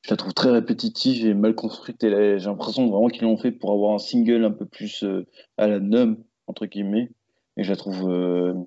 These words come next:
même quand ils la font en live, à chaque fois, ils, enfin, pour les fois où ils l'ont fait, ils, ils ont eu du mal à trouver quelque chose à faire avec. Et...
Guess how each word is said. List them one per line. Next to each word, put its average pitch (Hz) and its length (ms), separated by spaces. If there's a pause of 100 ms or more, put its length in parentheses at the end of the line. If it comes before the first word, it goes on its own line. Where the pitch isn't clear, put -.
(120)
même 117 160
quand 117 140
ils 110 100
la 107 80
font 107 240
en 104 40
live, 113 240
à 98 40
chaque 101 200
fois, 110 200
ils, 98 260
enfin, - 160 (560)
pour 107 120
les 101 320
fois 123 280
où 113 100
ils 110 60
l'ont 113 140
fait, 123 240
ils, 110 220
ils 104 260
ont 104 220
eu 98 100
du 101 160
mal 117 220
à 110 60
trouver 107 260
quelque 110 180
chose 113 220
à 101 80
faire 110 200
avec. 101 380
Et... 90 180